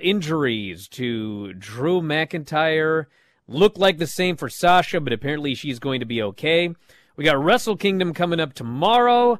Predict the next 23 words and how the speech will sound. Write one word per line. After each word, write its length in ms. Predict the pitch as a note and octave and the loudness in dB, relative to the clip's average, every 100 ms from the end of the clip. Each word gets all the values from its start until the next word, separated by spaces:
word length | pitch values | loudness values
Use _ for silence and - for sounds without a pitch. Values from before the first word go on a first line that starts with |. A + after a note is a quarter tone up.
| - - _ _ _ | -4 -20 _ _ _
We 60 | |
got 80 | A2 | -10
so 260 | - - B3 | -8 2 4
much 180 | A#3+ F#3 | 4 -2
stuff 260 | - G#3+ | 0 0
to 80 | C#3+ | 0
talk 240 | D#3 E3 | 0 0
about 240 | D#3+ C3+ B2 | 2 0 0
here 160 | B2 | -2
today. 400 | G#2+ A2+ G#2 E2 F2 _ _ _ _ | -6 -4 -4 -4 -10 _ _ _ _
But 80 | - | -2
unfortunately, 600 | D#3+ G#3 A3+ G3+ F3+ F3 | 2 4 2 0 0 0
if 100 | D#3 | 0
you 180 | C#3 C#3+ | 0 -2
listen 240 | D3+ - | -2 -4
to 80 | C#3+ | -6
the 20 | |
Brian 240 | B2+ D3 D3+ | -2 0 0
and 80 | B2+ | -2
Vinny 200 | C#3 C#3 | -4 -4
show 440 | - C#3+ C#3 C#3 | -2 2 2 0
on 520 | - C3 C3 B2+ B2 | -2 -4 -2 -4 -4
Saturday, 760 | B2+ - E3+ E3 E3 D#3 D#3 D3+ | -8 -2 2 4 4 4 4 2